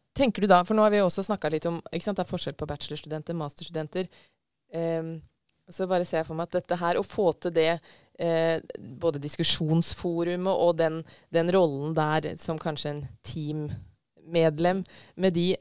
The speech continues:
er, eh, kanskje litt enklere med, med folk som er både i jobb og har masse, liksom, erfaring å komme, bringe inn,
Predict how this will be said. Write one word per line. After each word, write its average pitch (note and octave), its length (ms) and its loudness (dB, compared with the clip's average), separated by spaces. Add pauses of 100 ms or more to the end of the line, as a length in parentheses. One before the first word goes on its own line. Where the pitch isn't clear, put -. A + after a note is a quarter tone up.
(140)
er, E3+ 200 4 (240)
eh, D#3+ 320 0 (960)
kanskje F3+ 220 -4
litt E3+ 220 -8
enklere D3 460 -8
med, D3+ 440 -6
med D#3 140 -6
folk - 220 -10
som C#3 160 -12
er D3 260 -8
både C#3 240 -12
i C#3 80 -8
jobb E3 280 0
og D#3+ 80 -2
har D3 160 -4
masse, D3 420 -6 (280)
liksom, D3+ 160 -8
erfaring C#3+ 520 -4
å D3 60 -8
komme, D3 440 -6 (160)
bringe D#3 440 -4
inn, D#3+ 340 -6